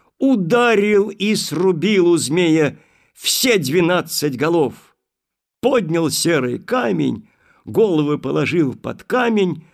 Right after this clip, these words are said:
туловище в море бросил, а сам воротился домой к старухе. Наелся, напился, лёг спать и проспал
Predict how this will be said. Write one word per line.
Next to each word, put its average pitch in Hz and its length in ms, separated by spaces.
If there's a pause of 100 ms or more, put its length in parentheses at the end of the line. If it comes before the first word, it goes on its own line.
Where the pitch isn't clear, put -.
(280)
туловище 175 640
в 107 140
море 220 440
бросил, 180 640 (500)
а 262 240
сам 180 680 (460)
воротился 131 840
домой 135 480
к - 80
старухе. 120 880 (640)
Наелся, 233 800
напился, 170 880 (440)
лёг 135 300
спать - 640 (600)
и 269 160
проспал 151 880